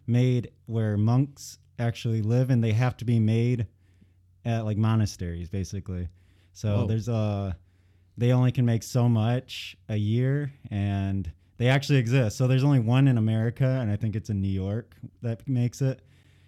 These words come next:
Speaker 1: But yeah, it's actually made by monks.
Speaker 2: 'Cause we don't have monasteries <laughs> here
Speaker 1: Yeah,
Speaker 2: anymore.
Speaker 1: yeah, like,
Speaker 2: <laughs>
Speaker 1: it's actually made by monks, though, and it's
Speaker 2: Yeah.
Speaker 1: actually an interesting style that, um, is pretty common, yeah, in Europe.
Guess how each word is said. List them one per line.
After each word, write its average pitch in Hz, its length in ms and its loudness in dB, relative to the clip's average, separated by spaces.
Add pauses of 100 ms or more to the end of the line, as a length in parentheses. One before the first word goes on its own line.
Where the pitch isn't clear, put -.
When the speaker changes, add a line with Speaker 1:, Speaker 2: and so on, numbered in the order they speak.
(200)
Speaker 1:
But 113 160 -4
yeah, 120 220 2
it's - 220 -8
actually 123 460 -2
made 117 200 0
by 107 140 -2
monks. 101 280 -2
Speaker 2:
'Cause 110 140 -2
we 113 80 0
don't 107 180 -4
have 110 320 -6
monasteries 117 560 -8
<laughs> - 20 -2
here 202 180 4
Speaker 1:
Yeah, 156 160 6
Speaker 2:
anymore. 147 260 6
Speaker 1:
yeah, 151 320 6
like, 135 220 4
Speaker 2:
<laughs> 147 100 2
Speaker 1:
it's 139 220 -4
actually 143 380 2
made 143 180 4
by 123 100 2
monks, 131 340 4
though, 98 260 -6
and 104 340 -2 (340)
it's 110 180 0
Speaker 2:
Yeah. 131 60 6
Speaker 1:
actually 127 260 2
an 117 80 2
interesting 117 440 -2
style 107 460 -4
that, 92 260 -10 (580)
um, 95 360 -4 (140)
is 95 240 -8 (300)
pretty 110 240 -4
common, 98 380 -4
yeah, 95 180 -4
in 92 80 -4
Europe. 95 440 -6